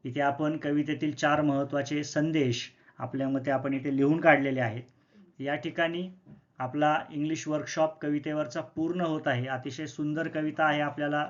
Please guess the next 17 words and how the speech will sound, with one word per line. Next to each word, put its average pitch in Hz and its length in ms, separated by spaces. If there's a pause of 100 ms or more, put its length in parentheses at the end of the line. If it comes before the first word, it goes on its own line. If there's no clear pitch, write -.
(100)
चांगलं 139 260
ज्ञान 147 440
देणारी 147 320
कविता 143 420
आहे. 120 280 (600)
सर्व 151 480 (300)
प्रश्नोत्तरांचा 151 800
व्यवस्थित 147 480
अभ्यास 143 460
करा, 127 280
समजून 139 460
घ्या 120 240 (380)
आणि 127 140
आपल्या 139 420
पाठ-, 139 420
अ, 123 420
पुस्तक - 680